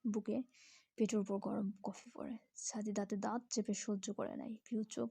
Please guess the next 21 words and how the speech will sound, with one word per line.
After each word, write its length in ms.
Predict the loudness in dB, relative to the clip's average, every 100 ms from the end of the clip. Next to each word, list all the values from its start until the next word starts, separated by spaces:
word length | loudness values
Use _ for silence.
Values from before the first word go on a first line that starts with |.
| _ 4
মুখ 260 | 6 4 _ -10
খিচে 420 | 2 2 6 4
বেরিয়ে 260 | 4 0 0
দাঁড়িয়ে 360 | -2 -2 -2
আছে। 360 | -4 -2 -2 0 -4 -6 -8 -14 -2 6
মগটাও 400 | 6 6 6 8
বিকট 300 | 8 6 2
শব্দে 300 | 2 2 4
ভেঙে 280 | 4 4 4
গেল। 240 | 2 0
ছাদি 320 | 0 2 4 4
আর 140 | 2
চুপ 200 | 2 0 0
থাকতে 280 | -6 -4 -2
পারল 220 | 0 0
না। 160 | 2 2
বুকের 300 | 2 2 0
পাশ 340 | 0 0 0 2
দিয়ে 320 | 4 2 0 -2
এক 240 | -4 -6 _ _ _ -2
সেট 220 | 2